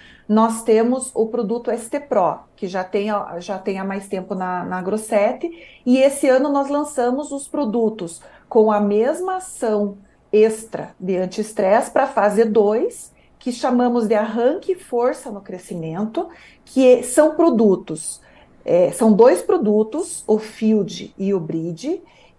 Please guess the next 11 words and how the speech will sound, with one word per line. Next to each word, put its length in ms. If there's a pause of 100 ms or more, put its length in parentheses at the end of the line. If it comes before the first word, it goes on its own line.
que, 480 (140)
é, 420
eles 380
entram 560 (120)
em, 320 (120)
é, 280
na 180
fase 300
vegetativa 1120
e 40
reprodutiva. 1160